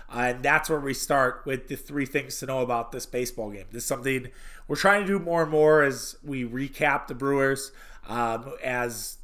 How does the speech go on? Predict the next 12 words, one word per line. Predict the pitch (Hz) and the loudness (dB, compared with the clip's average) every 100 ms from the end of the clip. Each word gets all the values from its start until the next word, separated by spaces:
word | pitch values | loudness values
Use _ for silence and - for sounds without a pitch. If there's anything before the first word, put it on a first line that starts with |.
| - - | -18 -14
you | 160 131 | -8 -6
know, | 117 160 | -6 -8
you | 165 151 | -10 -6
can't | - 185 185 | 0 0 2
necessarily | 175 - 170 151 147 139 | 0 2 6 6 6 6
have | 135 123 | 2 0
a | 120 | -4
big | - 151 147 131 120 - - - - | 0 4 4 2 -4 -6 -20 -20 -2
overarching | 165 160 160 143 143 143 135 | 0 4 4 6 4 0 -4
topic | 143 127 135 135 127 - | 2 2 2 -2 -6 -8
every | 135 135 127 | -6 -6 -4
time | 147 135 127 120 | -4 -2 -2 -6